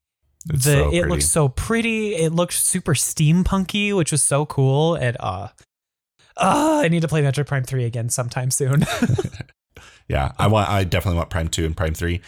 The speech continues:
Speaker 1: If they do H D-ify them, I hope they also continue the trend of Pikmin, where they are released at the same time together.
Speaker 2: Yes.
Speaker 1: Um,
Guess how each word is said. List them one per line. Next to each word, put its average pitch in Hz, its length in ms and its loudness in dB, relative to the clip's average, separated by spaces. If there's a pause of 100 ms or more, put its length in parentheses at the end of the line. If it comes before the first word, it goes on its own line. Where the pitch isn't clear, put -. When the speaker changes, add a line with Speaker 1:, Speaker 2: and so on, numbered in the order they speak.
(180)
Speaker 1:
If - 140 -2
they 107 80 2
do 117 320 0
H 110 200 0
D-ify 101 380 2
them, 104 240 0 (120)
I 87 80 0
hope 98 280 0
they 95 220 0
also 87 520 -2 (260)
continue 87 360 0
the 82 60 2
trend 80 380 -2
of 78 180 -4
Pikmin, 85 580 -2 (360)
where 76 480 0 (100)
they 90 220 0
are 85 120 0
released 80 320 -2
at - 60 -8
the - 80 -8
same 80 220 -2
time 78 200 -2
together. 85 460 -2 (720)
Speaker 2:
Yes. 71 540 0
Speaker 1:
Um, - 120 -20